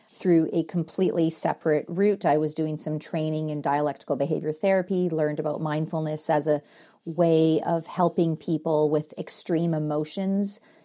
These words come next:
to kind of ride out those emotions and st-, and, and, and stay grounded and stay present. And what struck me at the time was the stories of the cancer survivors I was hearing, uh, about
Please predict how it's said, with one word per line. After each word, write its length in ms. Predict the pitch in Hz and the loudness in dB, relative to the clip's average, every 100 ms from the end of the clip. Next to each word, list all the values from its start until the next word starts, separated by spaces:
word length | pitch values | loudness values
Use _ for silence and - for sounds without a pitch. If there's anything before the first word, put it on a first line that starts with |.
| _ - | _ -6
to 300 | - 160 151 | 0 2 0
kind 200 | - 156 | -4 -6
of 100 | 156 | 2
ride 420 | 160 156 156 160 | 6 8 6 6
out 200 | 156 156 | 4 2
those 220 | 175 156 | -2 0
emotions 640 | 160 156 156 - 151 151 | 0 0 0 -2 -4 -4
and 140 | 151 - | -6 -6
st-, 200 | - - | -10 -8
and, 260 | 175 156 - | -4 -4 -4
and, 380 | 170 151 147 - | -2 -2 -4 -6
and 160 | 165 156 | -6 -6
stay 240 | - 160 | -2 -2
grounded 440 | 156 151 143 151 156 | 0 -2 -2 -4 -4
and 120 | 151 | -4
stay 220 | - 151 | -2 -2
present. 580 | 151 151 147 180 190 202 _ _ - - _ | -2 -2 0 0 -2 -4 _ _ -20 -20 _
And 140 | 175 | 2
what 140 | 170 - | 2 2
struck 320 | - 196 196 | 2 2 2
me 140 | 185 | 0
at 80 | 170 | 0
the 80 | 170 | -2
time 760 | - - 180 180 170 160 156 156 _ - _ | -6 -4 -2 0 2 0 -2 -6 _ -20 _
was 800 | 175 175 170 170 165 156 151 - - _ | 0 4 6 6 4 2 -4 -6 -14 _
the 160 | 160 170 | -2 0
stories 800 | - - 180 170 170 165 165 156 | 0 -2 0 2 2 2 2 0
of 100 | 156 | -4
the 80 | 156 | -4
cancer 440 | - 170 170 180 | -2 -2 0 -2
survivors 680 | - 170 156 147 147 147 147 | -2 -2 2 0 0 -2 0
I 140 | 156 | 0
was 220 | 147 147 - | 0 -2 -2
hearing, 640 | 165 156 156 151 147 147 - - _ - | -4 -2 -2 -2 -4 -8 -14 -20 _ -4
uh, 280 | 160 156 - | -2 0 -2
about 480 | 156 156 151 151 | 2 4 6 4